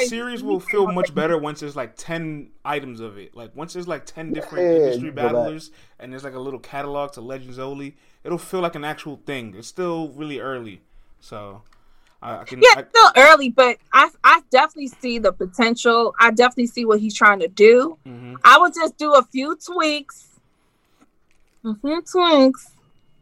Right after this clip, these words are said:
Speaker 2: Like Math, I feel like Math he overall has a good projection. Like, I don't think he needs to add effects to his voice.
Speaker 3: <laughs>
Speaker 2: Like, I wouldn't do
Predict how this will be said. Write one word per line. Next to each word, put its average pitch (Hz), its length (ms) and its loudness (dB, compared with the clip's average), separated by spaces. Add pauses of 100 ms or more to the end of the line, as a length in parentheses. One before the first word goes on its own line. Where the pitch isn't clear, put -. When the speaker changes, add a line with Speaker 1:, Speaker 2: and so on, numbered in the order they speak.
(540)
Speaker 2:
Like 240 180 8
Math, 381 340 8 (220)
I 330 240 6
feel 440 100 -6
like 330 180 -4
Math 285 320 -8 (200)
he 339 340 -10
overall 254 520 6
has 233 280 -4
a 185 100 -6
good 233 360 -4
projection. 208 580 -4
Like, 208 220 4
I 277 40 8
don't 349 200 4
think 311 140 -10
he 311 100 -8
needs 277 200 -10
to - 100 0 (140)
add 254 460 8 (720)
effects 233 520 4
to 247 100 8
his 220 180 2
voice. 247 340 8 (240)
Speaker 3:
<laughs> - 640 -4 (320)
Speaker 2:
Like, 247 280 6
I 320 260 8
wouldn't 339 280 -8
do 349 160 -6